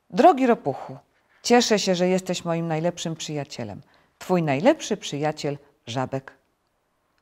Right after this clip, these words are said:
"O, to bardzo dobry list", powiedział Ropuch.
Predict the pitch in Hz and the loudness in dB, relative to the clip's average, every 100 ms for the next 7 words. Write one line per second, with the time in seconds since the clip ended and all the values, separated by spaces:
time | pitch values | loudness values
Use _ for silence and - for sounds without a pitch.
0 | - 143 156 160 160 156 147 147 139 127 | -4 2 4 4 4 2 -2 -4 -8 -12
1 | 127 _ _ _ _ _ _ - 131 - | -16 _ _ _ _ _ _ -2 -2 -2
2 | 143 233 226 196 175 165 135 131 143 127 | 4 6 6 2 -2 -4 -2 0 0 0
3 | 135 117 117 - - - 110 117 110 113 | -4 -4 -8 -14 -20 -10 -10 -8 -8 -8
4 | 85 87 - 110 - - | -8 -10 -12 -18 -18 -20